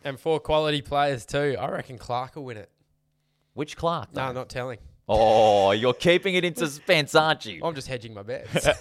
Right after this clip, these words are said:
Speaker 1: <laughs> No, Aidan Clark's had a, an awesome season. So he, he, um, yeah, and, you know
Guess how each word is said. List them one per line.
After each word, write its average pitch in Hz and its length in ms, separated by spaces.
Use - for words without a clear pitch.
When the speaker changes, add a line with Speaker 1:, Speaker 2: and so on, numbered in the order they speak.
Speaker 1:
<laughs> - 240
No, 160 280
Aidan 170 260
Clark's 139 380
had 131 120
a, 120 180
an 123 140
awesome 120 420
season. 110 360
So 113 120
he, 135 200
he, 151 280
um, 113 300
yeah, 127 300
and, 147 260
you 175 140
know 113 140